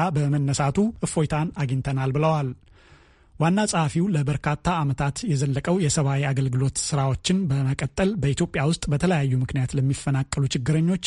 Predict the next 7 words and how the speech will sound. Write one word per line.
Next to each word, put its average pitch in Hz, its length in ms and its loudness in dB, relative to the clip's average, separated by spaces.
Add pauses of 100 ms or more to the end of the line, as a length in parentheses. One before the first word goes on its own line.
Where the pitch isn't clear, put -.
የምንሰጠውን 151 600 0
አገልግሎት 135 500 0 (100)
መጀመር 139 500 0
እንፈልጋለን 131 760 0
ማለታቸው 131 580 0 (120)
በመግለጫው 135 760 0 (160)
ተመልክተዋል። 139 640 0